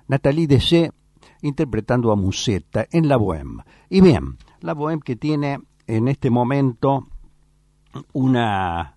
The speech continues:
regie de Mariana Cholfi, donde dice que esta versión de la icónica ópera de Puccini, ambientada en la Francia de los años cuarenta,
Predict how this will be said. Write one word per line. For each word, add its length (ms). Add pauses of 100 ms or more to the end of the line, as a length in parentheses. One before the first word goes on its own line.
regie 480
de 140
Mariana 760 (760)
Cholfi, 720 (600)
donde 280
dice 280
que 80
esta 180
versión 540
de 100
la 120
icónica 580
ópera 420
de 120
Puccini, 720 (120)
ambientada 640
en 80
la 80
Francia 560
de 100
los 220
años 300
cuarenta, 840